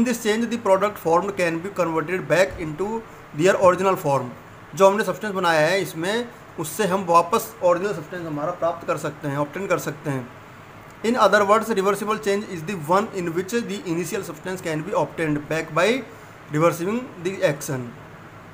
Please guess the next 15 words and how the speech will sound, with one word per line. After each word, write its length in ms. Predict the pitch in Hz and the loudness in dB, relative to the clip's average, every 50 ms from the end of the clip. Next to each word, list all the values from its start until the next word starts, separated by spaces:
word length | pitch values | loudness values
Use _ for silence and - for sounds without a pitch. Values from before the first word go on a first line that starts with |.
| - - - - - - - - - - - - | -20 -20 -20 -20 -20 -20 -20 -20 -20 -20 -16 -12
इसके 180 | - - - 226 | -10 -2 0 2
अंदर 160 | 226 233 240 | 4 6 6
हम 120 | 226 220 226 | 6 4 4
ये 60 | 220 | 2
कह 140 | 220 208 165 | 2 2 2
सकते 260 | 160 160 143 156 170 | 2 -2 -4 -2 -2
हैं 340 | 175 185 202 240 269 285 - - - - - | 2 2 2 2 2 -2 -6 -14 -18 -10 -4
कि 60 | 196 | 0
reversible 380 | 170 185 190 196 175 220 220 214 | 4 4 4 4 4 2 0 2
change 260 | - 202 202 208 196 | 2 0 0 0 0
क्या 180 | 185 190 165 165 | 2 2 4 4
है, 80 | 180 | 4
जिसके 240 | 190 190 - - 202 | 2 0 -4 -4 -4
अंदर 200 | 180 180 196 196 | -2 2 2 2
हम 180 | 180 190 202 | 2 2 -2